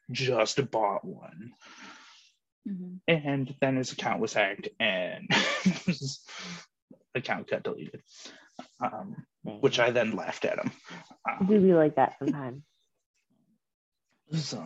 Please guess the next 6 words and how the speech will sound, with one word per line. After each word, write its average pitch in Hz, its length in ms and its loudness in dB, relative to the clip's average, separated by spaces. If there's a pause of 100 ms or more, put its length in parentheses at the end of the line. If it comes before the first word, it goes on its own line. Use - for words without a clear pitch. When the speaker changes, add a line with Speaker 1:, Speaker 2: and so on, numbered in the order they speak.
(1120)
Speaker 1:
all 139 100 6
right, 127 160 -2
Kristen, 139 420 4
you 135 200 4
have 139 180 4 (180)
two. - 400 0